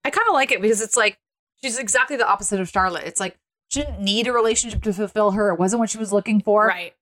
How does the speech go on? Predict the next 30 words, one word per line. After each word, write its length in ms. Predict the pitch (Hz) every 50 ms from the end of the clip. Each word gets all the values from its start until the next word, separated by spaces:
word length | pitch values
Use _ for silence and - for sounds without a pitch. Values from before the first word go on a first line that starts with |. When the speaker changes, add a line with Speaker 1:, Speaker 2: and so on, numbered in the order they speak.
| _ _
Speaker 1:
But 280 | 339 370 403 370 - -
she's 320 | - - - 294 269 226
an 140 | 269 254 - - -
open-minded 680 | 247 247 - - 262 247 247 233 220 226 226 226 214
enough 280 | 208 202 190 196 190 -
person 400 | - 226 220 208 - - 196 180
that 160 | 180 180 -
when 160 | 190 190 185
somebody 340 | 185 - 208 196 190 185 190
fantastic 580 | - - 185 175 175 - 170 170 165 - - -
came 200 | - 185 175 175
along, 500 | 170 175 190 202 190 170 160 160 165 165
she 200 | 156 - - 202
was 260 | 180 180 175 170 - - _
open 300 | - 185 175 - - 175
to 80 | 160 165
the 80 | 160
possibility. 760 | - 160 156 143 - - - 147 135 139 139 127 123 - 160 _ _ _ _ _ _ _ _ _
Speaker 2:
Right, 440 | - 185 185 190 175 - - - - _ _ _ - -
right. 320 | 165 165 - - - - _ _ _ _
Well, 140 | - 214 233
it 80 | 240 233
just 180 | 240 220 -
wor-, 240 | 175 160 175 175 180 -
it 300 | - 214 214 196 - -
seemed 240 | - - 320 311 262
to 100 | 262 233
work 320 | 185 170 180 180 175 -
for 200 | - - - 151
her, 420 | - - 160 143 - - - -